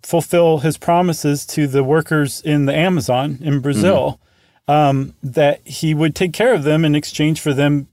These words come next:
Speaker 1: trying to act like rural Midwesterners, pretend to
Speaker 2: Right.
Speaker 1: like square dancing.
Speaker 2: <laughs>
Speaker 1: So they built hospitals. They built a really great cutting-edge hospital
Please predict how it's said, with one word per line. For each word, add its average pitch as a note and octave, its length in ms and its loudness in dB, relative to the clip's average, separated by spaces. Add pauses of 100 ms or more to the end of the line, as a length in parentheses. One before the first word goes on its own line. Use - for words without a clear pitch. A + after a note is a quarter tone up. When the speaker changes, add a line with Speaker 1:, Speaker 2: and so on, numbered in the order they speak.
(100)
Speaker 1:
trying C#3+ 380 0 (100)
to C#3 220 -2
act C#3 320 -2
like B2+ 200 -2
rural C3+ 360 2
Midwesterners, B2+ 920 -2
pretend C3 360 -2
to C3+ 80 2
Speaker 2:
Right. C3 60 2
Speaker 1:
like C3 140 0
square C3+ 320 0
dancing. B2 600 -4
Speaker 2:
<laughs> - 40 -16 (720)
Speaker 1:
So F#3 280 0
they F#3+ 140 2
built D#3+ 380 2 (100)
hospitals. E3 760 0
They D#3 100 2
built D#3+ 300 2
a C#3 60 2
really C#3+ 420 0
great C#3+ 480 -2
cutting-edge D3 760 0
hospital C3 680 -2